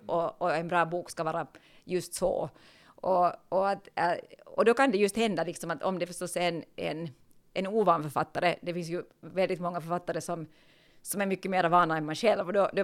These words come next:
de behöver man ju faktiskt inte, eh, skuffa på, eller det ska man faktiskt inte ens försöka. Det, det,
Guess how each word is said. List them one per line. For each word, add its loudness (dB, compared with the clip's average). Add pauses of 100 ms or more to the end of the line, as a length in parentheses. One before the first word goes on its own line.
de 2
behöver 2
man -6
ju -6
faktiskt -6
inte, -8 (140)
eh, -6 (180)
skuffa 2
på, 2
eller 4
det 0
ska -10
man -2
faktiskt -6
inte -4
ens -4
försöka. 0
Det, -2
det, -4